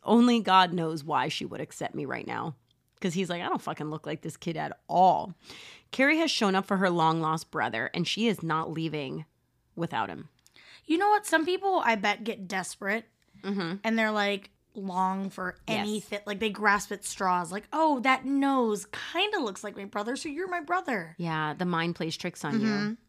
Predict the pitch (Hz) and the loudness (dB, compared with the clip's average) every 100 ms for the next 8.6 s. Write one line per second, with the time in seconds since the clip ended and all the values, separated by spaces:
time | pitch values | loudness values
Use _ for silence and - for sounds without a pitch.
0 | - - - - - _ _ - 226 220 | -20 -20 -20 -20 -20 _ _ 0 2 4
1 | 320 311 233 220 233 247 233 214 214 214 | 4 4 4 2 2 4 4 2 0 -2
2 | - 185 185 170 185 170 - - - _ | 0 2 2 0 0 0 -2 -10 -14 _
3 | - 190 160 170 165 165 170 170 147 151 | -2 0 2 2 2 2 2 0 -4 -4
4 | 147 131 92 80 - 190 180 - - 226 | -6 -6 -6 -8 -2 2 2 2 0 -2
5 | - 285 302 214 160 156 - 220 214 - | -2 -2 -2 0 -2 -2 -6 -8 -6 -4
6 | 226 - 180 - 165 - 202 185 - 156 | -2 -2 -4 -4 -8 -6 -8 -6 -6 -6
7 | 139 - 160 160 160 175 - 170 143 - | -6 -6 -6 -2 4 4 4 -4 -6 -4
8 | 185 180 180 151 143 151 | 0 2 0 -2 -6 -10